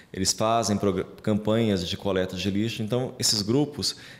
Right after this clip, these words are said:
eles podem estar frequentando a área. Então, no momento em que estiver totalmente fechado, os veículos, carros vão ficar pro lado de fora. Moto, a recomendação é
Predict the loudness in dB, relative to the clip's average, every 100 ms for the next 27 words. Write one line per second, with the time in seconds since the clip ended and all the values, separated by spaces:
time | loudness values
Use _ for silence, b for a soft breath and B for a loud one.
0 | -4 -2 0 0 0 0 -2 0 0 0
1 | -2 -2 -2 0 0 2 2 0 -2 0
2 | 2 2 2 0 -2 -8 -6 -2 0 0
3 | 0 -2 -2 -4 -2 0 0 -2 -6 B
4 | B B -4 0 2 2 -2 -4 -4 -4
5 | -2 0 0 -2 -4 -4 -6 -4 -4 0
6 | -2 -2 -8 -2 -2 0 2 2 2 -2
7 | -4 -4 0 2 2 2 2 0